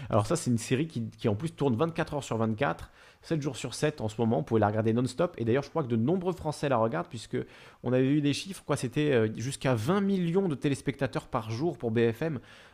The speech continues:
Donc c'est bien que les gens confinés, euh, restent toute la journée à angoisser sur B F M, euh, ce qui n'est pas recommandé. Moi, je vous recommande pas de faire ça.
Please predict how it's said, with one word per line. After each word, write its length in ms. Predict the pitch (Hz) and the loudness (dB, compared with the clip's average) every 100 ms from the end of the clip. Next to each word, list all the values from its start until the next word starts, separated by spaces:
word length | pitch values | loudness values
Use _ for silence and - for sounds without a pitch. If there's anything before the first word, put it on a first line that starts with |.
| - | -2
Donc 160 | 120 - | 0 0
c'est 80 | |
bien 180 | 117 160 | 0 0
que 60 | 135 | 0
les 80 | 113 | 0
gens 160 | 147 | -2
confinés, 640 | - 127 - 127 131 165 - - _ | -4 -6 -4 -2 -2 -2 -10 -20 _
euh, 300 | 104 101 101 | -6 -4 -2
restent 300 | 101 143 - | -4 -6 -8
toute 160 | 110 139 | -12 0
la 80 | 143 | 2
journée 240 | 120 127 | 2 2
à 80 | 147 | 2
angoisser 520 | 113 131 135 127 - | 2 2 2 2 -2
sur 160 | 143 117 | -8 0
B 180 | 113 104 | 2 0
F 140 | 107 | -2
M, 180 | 139 120 | -4 -4
euh, 120 | 98 - - - _ - | -4 -8 -18 -20 _ -20
ce 80 | |
qui 120 | - 123 | -2 2
n'est 120 | 123 | 2
pas 140 | 156 | 2
recommandé. 520 | 139 120 131 127 104 | 0 0 -2 -2 -2
Moi, 140 | 90 104 | -4 -4
je 60 | |
vous 80 | 101 | -4
recommande 320 | 101 104 101 | -4 -4 -4
pas 80 | 120 | -6
de 60 | - | -8
faire 180 | 98 - | -10 -10
ça. 200 | 87 | -12